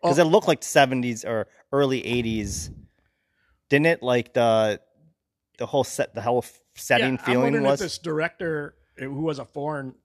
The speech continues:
Speaker 2: uh, foreign, I think she was from Israel or so-, or Israel, or, I don't know. But
Speaker 1: Female director, yeah.
Speaker 2: Yeah, it was a female director, and I think she just watched a bunch of seventies, eighties exploitation films, and she thought this, well, it's,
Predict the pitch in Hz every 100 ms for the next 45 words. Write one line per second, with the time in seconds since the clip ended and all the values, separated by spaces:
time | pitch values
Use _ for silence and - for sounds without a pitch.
0 | _ 123 117 110 - - - 156 123 151
1 | 147 143 - 104 - - 131 120 113 107
2 | 95 - - 101 110 113 - - 151 147
3 | 143 117 _ _ _ 131 120 107 110 101
4 | - 101 98 170 139 131 190 180 156 131
5 | 147 135 117 113 _ 147 - 233 - 208
6 | 185 175 160 160 - 113 143 - - 143
7 | 147 143 127 131 139 139 127 139 - 139
8 | 117 113 120 160 185 175 170 - _ _
9 | _ _ 131 175 156 160 143 143 - -
10 | 190 196 165